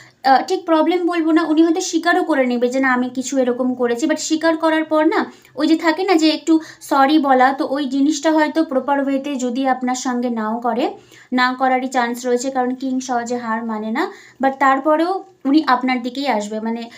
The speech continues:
আহ, at the end বলতে পারেন যে উনি আপনার সঙ্গেই থাকতে চায়। আহ, যেসব থার্ড পার্টি, ফোর্থ পার্টি, সেগুলো অত কোনো ম্যাটার করবে না, ওকে? এবার আপনার লাইফ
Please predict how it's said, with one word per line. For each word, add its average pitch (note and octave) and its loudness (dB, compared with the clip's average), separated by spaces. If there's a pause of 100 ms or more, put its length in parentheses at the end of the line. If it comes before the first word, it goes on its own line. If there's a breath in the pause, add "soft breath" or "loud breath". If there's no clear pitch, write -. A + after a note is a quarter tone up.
(260 loud breath)
আহ, A#3+ -2
at A#3+ -2
the C4 2
end E4 2
বলতে C4+ -2
পারেন D#4 0
যে E4 -2
উনি C#4+ -2
আপনার B3 0
সঙ্গেই C4 -2
থাকতে C4+ -4
চায়। D4+ 0 (420 loud breath)
আহ, A#3 0
যেসব C4 2 (140)
থার্ড A#3+ 0
পার্টি, C4 0
ফোর্থ B3 -4
পার্টি, C4 2
সেগুলো C4+ 0 (520)
অত A#3+ 0
কোনো C4+ 2
ম্যাটার A#3 0
করবে G#3 -6
না, G3 -6
ওকে? A#3 -4 (440 loud breath)
এবার B3 2
আপনার C4 0
লাইফ C4+ 0